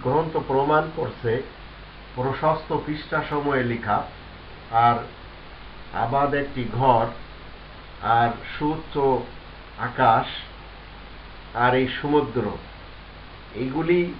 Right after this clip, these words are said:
প্রমাণের জন্য আল্লাহ রেখে দিয়েছেন। পুরা পৃথিবীবাসীরা জানে অতুর,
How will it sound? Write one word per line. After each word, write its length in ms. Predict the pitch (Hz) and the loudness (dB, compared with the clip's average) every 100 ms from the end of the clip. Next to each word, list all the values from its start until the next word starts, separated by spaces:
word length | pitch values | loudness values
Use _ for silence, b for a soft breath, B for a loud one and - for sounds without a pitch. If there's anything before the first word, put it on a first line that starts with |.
| - | -2
প্রমাণের 560 | 139 147 170 165 160 143 | 4 6 8 6 4 2
জন্য 200 | 147 139 | 2 4
আল্লাহ 300 | 131 123 113 | 4 4 2
রেখে 260 | 120 139 | 0 -2
দিয়েছেন। 440 | 147 165 165 196 190 - | -2 -2 -2 -2 -4 -4
পুরা 300 | 143 131 - - | 2 2 2 -4
পৃথিবীবাসীরা 880 | 156 175 175 156 143 131 - 127 117 | -8 -8 -6 -2 2 2 2 0 2
জানে 360 | 117 110 139 160 - - - 117 | 2 2 0 -2 -8 -14 -10 -4
অতুর, 600 | 117 - - 160 185 | -4 -4 -4 0 0